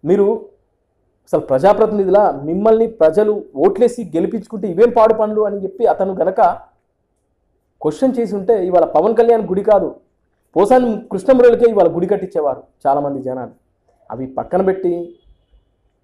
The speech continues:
పవన్ కళ్యాణ్నే టార్గెట్ చేస్తున్నారు. వాళ్ళకి అర్థమైపోయింది,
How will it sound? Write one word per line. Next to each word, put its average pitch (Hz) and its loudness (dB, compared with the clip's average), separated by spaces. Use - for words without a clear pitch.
పవన్ 170 0
కళ్యాణ్నే 165 2
టార్గెట్ 139 -6
చేస్తున్నారు. 117 -16
వాళ్ళకి 190 0
అర్థమైపోయింది, 151 -2